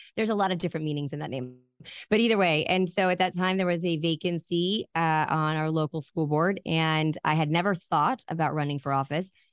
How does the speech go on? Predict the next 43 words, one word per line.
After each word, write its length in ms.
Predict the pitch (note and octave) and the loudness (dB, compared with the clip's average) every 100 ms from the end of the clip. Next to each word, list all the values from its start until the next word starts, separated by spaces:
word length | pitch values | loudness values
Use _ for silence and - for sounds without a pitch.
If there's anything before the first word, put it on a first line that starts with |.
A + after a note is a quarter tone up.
| - | -6
Um, 240 | D3+ D3+ D#3 | 0 0 2
and 120 | D#3 | 0
my 80 | D3+ | 0
husband 300 | D#3 D3+ D3+ | -2 -2 -6
certainly 220 | D3 D#3 | -4 -2
did 100 | D3+ | -2
come 140 | D3+ | 0
in, 180 | D#3 D#3+ | 0 -2
and 120 | D#3 | -2
remember, 200 | D3+ D#3 | -2 -2
I'll 80 | D3 | -2
never 80 | D3+ | -2
forget 240 | - F#3+ | -4 -6
it. 80 | - | -4
Uh, 60 | - | -2
at 300 | D3 C#3 D#3+ | 0 0 -2
an 80 | D3+ | -2
eight-month-old, 440 | - E3+ C#3+ C#3+ | -2 -2 -2 -4
she, 220 | C#3+ D3+ | -4 -4
he 140 | D3+ D3 | -2 -2
said, 240 | D3+ D3 | -2 -2
"We, 340 | D3 D#3 D#3 D3+ | 0 0 0 -2
y-, 160 | E3+ - | -6 -6
there's 160 | D#3+ D3+ | -4 0
a 40 | |
vacancy, 320 | F#3 G3+ F#3 | 0 0 0
you 80 | F#3 | -2
should 120 | E3+ | 0
run 120 | E3+ | -2
for 100 | D#3 | 0
office." 240 | F3 F3+ D3 | -2 -2 -4
And 100 | D3 | -2
I 60 | |
laughed 340 | C#3+ C#3+ E3+ - | 0 2 0 -2
and 100 | D3+ | -6
scoffed 300 | - D3 - | 0 -2 0
it 60 | |
off 220 | C#3 D3+ D3+ | 0 0 -2
and 100 | C#3 | -6
said 100 | C#3 | -4
that 40 | |
you're 120 | C#3+ | -2
insane. 540 | D3 C3+ C#3+ C#3+ F3 | -2 -2 0 0 0